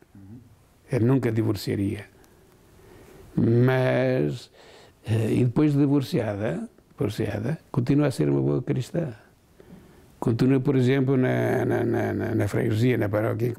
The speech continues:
a que pertence, a ensinar a catequese. Vive como cristã,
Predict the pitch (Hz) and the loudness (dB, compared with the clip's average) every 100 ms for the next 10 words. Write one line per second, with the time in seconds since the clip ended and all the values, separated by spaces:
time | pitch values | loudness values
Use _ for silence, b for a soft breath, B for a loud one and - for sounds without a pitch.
0 | 117 104 - 120 113 98 - - 151 - | -4 -4 -4 -4 -2 -2 -4 -4 -4 -6
1 | B B B B - 113 - 120 113 110 | B B B B -2 -2 0 -2 -2 -2
2 | 120 127 143 123 107 - - _ _ _ | -4 -2 -2 -2 -6 -14 -20 _ _ _
3 | _ _ B B B B B B B - | _ _ B B B B B B B -12
4 | - 113 175 139 120 123 113 107 110 110 | -2 2 4 2 2 0 0 -2 -4 -4
5 | 107 | -6